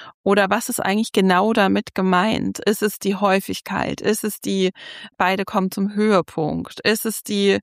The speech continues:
es vibet voll gut? Oder ist es die, wir probieren gemeinsam Neues aus? Oder liegt das im Verständnis jedes Einzelnen? Also Christian, deswegen, äh, weil schon einige Nachfragen auch kamen, was genau ist eigentlich mit dieser Frage gemeint?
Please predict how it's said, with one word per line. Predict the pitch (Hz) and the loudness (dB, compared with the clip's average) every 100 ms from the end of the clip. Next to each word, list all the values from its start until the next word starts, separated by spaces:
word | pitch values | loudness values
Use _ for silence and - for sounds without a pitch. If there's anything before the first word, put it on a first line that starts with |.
| - - - - | -6 -18 -18 -8
es | 208 - | -8 0
vibet | 202 202 - | 0 2 -2
voll | - - 165 | -6 0 0
gut? | 180 190 190 175 - - - - - _ | 0 0 0 0 -6 -18 -20 -20 -20 _
Oder | 196 202 190 175 | 0 4 4 4
ist | 208 - | 2 0
es | 208 | -8
die, | - 214 202 196 98 208 | -6 -2 2 2 0 0
wir | 208 | -2
probieren | - 202 196 196 | -2 -2 0 0
gemeinsam | 190 185 185 190 208 | 0 0 2 0 2
Neues | 208 208 190 - | 2 2 0 -2
aus? | 180 165 185 | 0 0 0
Oder | - 190 | 0 0
liegt | 233 - | 0 0
das | 220 | 0
im | - 196 196 196 208 - | 0 2 2 2 -2 -2
Verständnis | 226 220 208 208 202 - | -2 2 2 2 0 -4
jedes | - 208 196 202 - | -8 -2 -2 -2 -4
Einzelnen? | - 190 208 226 190 190 185 175 - - - - - - | -4 -2 0 2 0 2 0 -2 -6 -12 -18 -20 -10 -4
Also | 190 208 | -2 -2
Christian, | 208 208 190 | -2 0 0
deswegen, | 196 196 196 208 202 202 - | 0 0 0 2 0 -2 -2
äh, | 196 190 | -2 0
weil | 202 196 | 0 0
schon | 208 196 190 | 0 -2 -2
einige | 196 214 202 | -2 0 2
Nachfragen | 190 202 226 208 202 | 2 0 0 -2 0
auch | 202 - | -2 -2
kamen, | - 208 214 | -2 -2 -2
was | 180 190 294 - | -2 0 0 0
genau | 277 277 196 202 | 2 4 4 4
ist | 190 - | 2 0
eigentlich | 190 190 | 0 0
mit | 196 185 | -2 -4
dieser | 175 170 | -2 -2
Frage | 170 - 156 - - | -2 -2 -4 -4 -6
gemeint? | - 156 214 427 - | -2 0 0 -2 -4